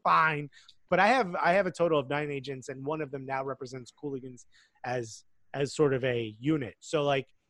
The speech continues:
we would go to her and say, like, her name's Casey. We're like, "Case, you, th-, ninety-nine point nine percent of podcasts don't become television shows. We have a chance to be one of those that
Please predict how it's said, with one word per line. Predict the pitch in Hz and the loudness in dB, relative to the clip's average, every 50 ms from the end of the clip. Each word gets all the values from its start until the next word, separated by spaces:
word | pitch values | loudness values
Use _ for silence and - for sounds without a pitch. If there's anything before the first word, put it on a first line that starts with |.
| _ | _
we | - 165 196 | 0 2 4
would | 202 196 156 | 4 2 2
go | 143 165 151 | 2 0 2
to | 135 127 | 0 0
her | 127 - 170 170 160 147 | 0 2 2 2 2 0
and | 143 139 - | -2 -4 -6
say, | - 143 127 | -6 -6 -6
like, | 123 117 104 - _ _ _ _ _ _ _ - | -6 -6 -10 -12 _ _ _ _ _ _ _ -12
her | 117 143 | -8 -6
name's | 147 143 127 - - | -6 -6 -6 -6 -4
Casey. | 160 151 131 - 123 113 | -2 -2 -2 -4 -8 -10
We're | 113 | -10
like, | 107 - | -12 -12
"Case, | - - 120 104 92 - - - - _ _ _ _ _ _ _ _ _ _ _ _ _ _ _ _ - 120 107 _ | -10 -10 -10 -10 -10 -12 -14 -16 -18 _ _ _ _ _ _ _ _ _ _ _ _ _ _ _ _ -20 -20 -20 _
you, | - 143 175 160 - 143 123 | -6 -4 -4 -4 -6 -6 -4
th-, | 190 220 - | -4 -4 -4
ninety-nine | 175 170 175 175 202 220 247 240 233 220 220 220 | -2 0 2 2 2 2 0 0 -2 -2 -2 -2
point | 165 185 202 185 170 _ _ _ _ _ _ _ | -2 -4 -4 -4 -6 _ _ _ _ _ _ _
nine | 170 175 175 175 | -4 -4 -4 -4
percent | - 180 - 196 190 | -4 -6 -6 -6 -4
of | 156 | -4
podcasts | 123 160 160 - - 165 139 - | -2 -4 -4 -2 -4 -4 -4 0
don't | - 160 165 156 | 0 0 0 0
become | 151 135 - 165 147 131 | -2 -6 -6 -6 -4 -4
television | - 143 139 139 135 117 117 101 101 113 101 | -2 -2 -2 -2 -4 -4 -6 -10 -12 -14 -16
shows. | - - 98 85 87 - _ _ _ _ _ _ | -14 -14 -14 -14 -14 -18 _ _ _ _ _ _
We | 127 131 175 190 | -2 0 2 2
have | 208 196 | 2 0
a | 160 | -2
chance | - - 170 170 160 - - | -4 -4 -2 -2 -4 -4 -6
to | 156 | -8
be | 156 139 | -6 -4
one | 123 151 160 160 | -2 0 0 0
of | 160 139 | 0 0
those | 151 143 131 123 | 0 0 0 -2
that | 139 127 | -4 -6